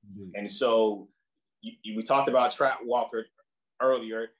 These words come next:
Speaker 2: You have the apparel, you have the T-shirts, you have the hats, you know, the, the, the full swag. And, uh, you and your team so graciously, so kind, decided that, uh, pro-, proceeds from the sales of that is gonna support the work of,
Speaker 1: Yes.
Speaker 2: um,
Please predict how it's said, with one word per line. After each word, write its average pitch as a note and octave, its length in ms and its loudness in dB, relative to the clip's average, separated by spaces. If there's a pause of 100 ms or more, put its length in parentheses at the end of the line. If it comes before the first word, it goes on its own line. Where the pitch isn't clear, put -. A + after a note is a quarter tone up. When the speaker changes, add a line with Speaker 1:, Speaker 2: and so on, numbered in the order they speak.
Speaker 2:
You G2+ 120 -16
have A2+ 260 -2
the G#2+ 80 -2
apparel, C3+ 500 0
you A2+ 60 -4
have G2 140 -6
the F2+ 180 -16
T-shirts, C3 500 -4
you G#2+ 60 -2
have G2+ 100 -2
the G2+ 60 -2
hats, B2+ 400 0 (220)
you G2+ 60 -18
know, F#2+ 120 -8
the, G2+ 160 -6
the, G#2+ 280 -2
the - 60 -8
full C3+ 220 4
swag. A#2 500 2 (400)
And, A2 280 -4
uh, G2 420 0
you B2 160 -4
and D3 100 -2
your C#3 120 0
team A2+ 500 -8 (260)
so C3+ 400 0
graciously, B2 460 -2
so B2 240 0
kind, G#2 520 -2 (140)
decided G#2+ 480 0
that, G#2 340 2 (240)
uh, F2 140 -10 (500)
pro-, - 180 0 (180)
proceeds C#3+ 720 0
from B2 140 -4
the A2+ 60 -4
sales C3+ 340 0
of A#2+ 80 0
that A2 120 2
is G#2 60 -6
gonna A2+ 160 -6
support A#2 440 -4
the G#2+ 80 0
work A2+ 360 0 (400)
of, G#2 200 2
Speaker 1:
Yes. G2 80 -4
Speaker 2:
um, G2+ 200 0